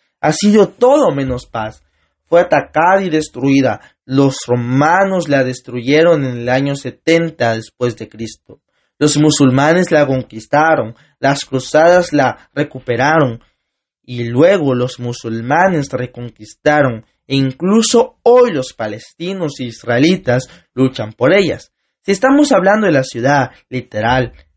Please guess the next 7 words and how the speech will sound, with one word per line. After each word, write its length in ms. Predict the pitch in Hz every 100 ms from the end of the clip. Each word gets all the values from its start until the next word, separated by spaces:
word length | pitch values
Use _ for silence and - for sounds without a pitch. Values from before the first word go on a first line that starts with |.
| _
de 100 | 123
Jerusalén, 640 | - 127 143 135 113 117 _ _ _
ha 140 | - 156
hablado 480 | 160 165 180 170 -
todo 380 | 214 220 185
menos 420 | 131 123 113 104 _
paz. 400 | 156 147 131 -